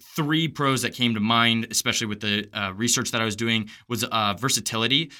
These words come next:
So broad range of skills and knowledge, which allows you to have a variety of tasks and objectives you can do.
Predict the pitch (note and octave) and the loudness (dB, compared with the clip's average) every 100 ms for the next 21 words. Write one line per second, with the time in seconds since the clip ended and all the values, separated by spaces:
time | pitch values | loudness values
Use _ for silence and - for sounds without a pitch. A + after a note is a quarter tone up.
0 | - - C#3 B2 A#2+ A#2 B2 C3 C3 B2 | -2 0 2 0 -2 -2 6 6 6 6
1 | B2+ B2 A2+ - - B2 A#2+ A2 G2+ A#2+ | 6 4 4 4 4 2 2 2 6 6
2 | G#2+ B2 C3+ A2 A#2 - G#2+ G2+ G#2 G#2+ | 6 2 0 0 2 2 4 4 2 0
3 | G#2+ G2 A2 G2+ G#2 G2+ F#2+ G2+ A2+ B2 | 0 0 -2 -2 -2 -2 0 0 2 0
4 | A#2 A2 G2+ F#2 _ - A#2+ A#2 - A#2+ | 0 0 0 -6 _ -2 0 2 0 0
5 | F#2+ F2 A#2 - G#2+ G2 G2+ G2+ F#2 D#3+ | -2 0 -2 -2 -4 -2 -4 -4 0 4
6 | D3 C3 | 4 2